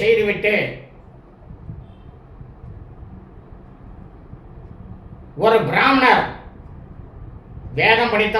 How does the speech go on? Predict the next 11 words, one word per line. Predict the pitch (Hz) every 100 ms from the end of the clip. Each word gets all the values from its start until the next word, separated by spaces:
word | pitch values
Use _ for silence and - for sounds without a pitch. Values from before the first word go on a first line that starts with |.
| 214
பிராமணர், | 208 202 196 165 - - - - - - - - - - - - - - - - - - - - - - - - - - - - - 147
நித்தியமும் | 185 247 240 233 247 - - - - - - - - -
அனுஷ்டானங்களை | 185 254 262 247 240 226 220 220
செய்யக்கூடியவர் | 202 220 214 214 202 202 185 - - - - - - - - - - - - - - - - - - - - - -
யார் | 170 240 226
இருக்காரோ | 208 220 214 180 196 - - - - - - - - - - - - -
அந்த | 185 202 -
பிராமணரை | 180 254 262 254 247 202
பார்த்து | 185 175 208 202 - - - - - - - - - 160
அவரை | 190 202 -
சித்திரகுப்தனாக | 185 262 262 254 262 247 226